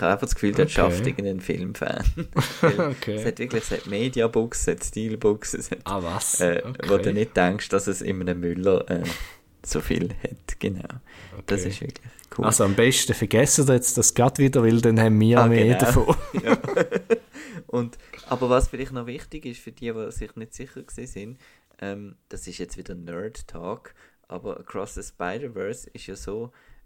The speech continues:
Speaker 1: ähm, dass bei der deutschen Fassung sind, also die Bildtitel, also die Sachen, die geschrieben sind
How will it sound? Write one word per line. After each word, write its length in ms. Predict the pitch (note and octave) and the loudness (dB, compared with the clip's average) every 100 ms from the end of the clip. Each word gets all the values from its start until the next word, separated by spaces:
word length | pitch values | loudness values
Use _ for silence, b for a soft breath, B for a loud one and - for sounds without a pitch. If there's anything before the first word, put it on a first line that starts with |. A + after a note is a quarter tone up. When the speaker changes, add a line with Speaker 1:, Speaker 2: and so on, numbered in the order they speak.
| - | -10
Speaker 1:
ähm, 280 | F#2+ G2 - _ - | -8 -8 -12 _ -6
dass 220 | G#2 - | -6 -4
bei 80 | - | -4
der 140 | - | -6
deutschen 380 | - C3+ - B2 | -12 -10 -6 -2
Fassung 460 | - G#2 - - - | 0 0 0 -8 -8
sind, 340 | - G2+ - | -6 -6 -4
also 260 | G2+ G#3 G2+ | -4 -4 -6
die 140 | - - | -6 -4
Bildtitel, 920 | A2+ B2+ - - - A2+ - F#2+ A#1+ | -2 -2 -8 -10 -10 -10 -8 -4 -4
also 220 | E2+ - | -4 -8
die 120 | G#2+ | -8
Sachen, 340 | G#2 F#2 G#2 F#2 | -6 -4 -2 -4
die 80 | |
geschrieben 500 | F#2 - G#2 A#2 B2+ | -4 -8 -4 -4 -2
sind 400 | B2+ F2+ G2+ D#3 | -2 -2 -2 -4